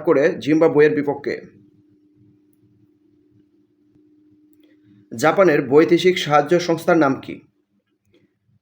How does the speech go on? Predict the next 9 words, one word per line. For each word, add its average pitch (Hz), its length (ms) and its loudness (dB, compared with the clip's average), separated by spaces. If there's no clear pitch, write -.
জাপানের 151 480 0
বৈদেশিক 147 460 0
সাহায্য 139 420 -2
সংস্থার 156 380 -4
নাম 165 200 0
হচ্ছে 147 260 -2
জাইকা। 143 600 -2
কোন 190 240 4
দেশ - 280 0